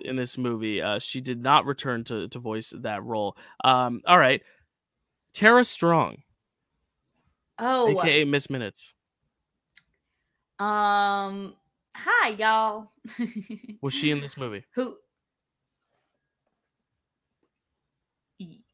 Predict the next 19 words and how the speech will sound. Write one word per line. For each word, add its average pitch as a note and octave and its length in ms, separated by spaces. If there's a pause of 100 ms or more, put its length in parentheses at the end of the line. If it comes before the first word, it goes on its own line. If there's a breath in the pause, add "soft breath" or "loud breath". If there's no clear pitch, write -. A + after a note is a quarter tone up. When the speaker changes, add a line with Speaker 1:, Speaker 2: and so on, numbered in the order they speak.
(200)
Speaker 2:
no. G3+ 460 (960)
Speaker 1:
She G3 560
replaced D#3+ 600
Miley B2 260
Cyrus A2+ 440
as D#3+ 160
Mainframe. D#3+ 520 (280)
So - 140
that E3+ 240
was C4+ 100
Tara D#4 280
Strong. F4 440
Speaker 2:
Oh, D#4 760
Speaker 1:
See? F3 240
Speaker 2:
okay. A3 400
Speaker 1:
See? G3 240
Cool, G#3 220
cool. F3+ 180
Speaker 2:
Gotcha. D#3+ 320